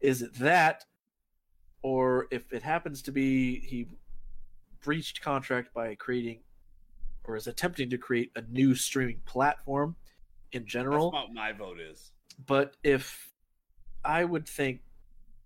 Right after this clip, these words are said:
Speaker 1: if the, nothing, nothing has come to light about why, I feel like it has to hurt somebody's platform so hard they can't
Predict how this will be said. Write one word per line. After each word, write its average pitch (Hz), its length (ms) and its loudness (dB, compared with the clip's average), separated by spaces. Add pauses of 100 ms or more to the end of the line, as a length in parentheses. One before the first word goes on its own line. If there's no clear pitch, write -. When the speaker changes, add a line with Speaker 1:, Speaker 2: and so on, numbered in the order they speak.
(220)
Speaker 1:
if 131 160 0 (560)
the, - 100 -4 (120)
nothing, 196 640 0 (140)
nothing 175 540 2
has 127 180 -2
come 131 240 -4
to 120 60 0
light 117 280 0 (100)
about 110 340 -6 (300)
why, 139 480 2 (760)
I 135 120 2
feel 139 240 2
like 131 220 2
it 131 160 -4
has 131 240 0
to 135 120 0
hurt 131 280 -2
somebody's 139 580 -2
platform 127 680 -4 (340)
so 131 540 2
hard 123 560 4 (500)
they 117 140 -4
can't 127 500 -10